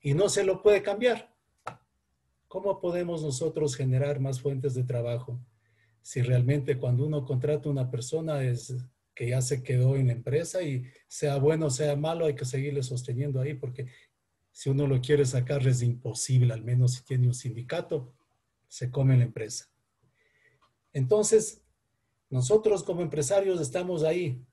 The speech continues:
prestos, oportunos, con decisión para crear fuentes de trabajo. Necesitamos que el gobierno nos deje hacer. En el caso nuestro que producimos alimentos, realmente estamos ya saturando el mercado nacional.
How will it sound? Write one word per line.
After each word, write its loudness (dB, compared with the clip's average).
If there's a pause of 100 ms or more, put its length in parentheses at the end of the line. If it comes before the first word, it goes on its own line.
(380)
prestos, 0 (220)
oportunos, -4
con -6
decisión -4
para -4 (160)
crear -2
fuentes -2
de -10
trabajo. -14 (460)
Necesitamos -4
que -6
el -4
gobierno 0
nos -4
deje 0
hacer. -10 (880)
En -2
el -6
caso 4
nuestro 0
que -2
producimos -2
alimentos, 2 (300)
realmente 2
estamos -2
ya 0
saturando 0
el -2
mercado 0
nacional. -2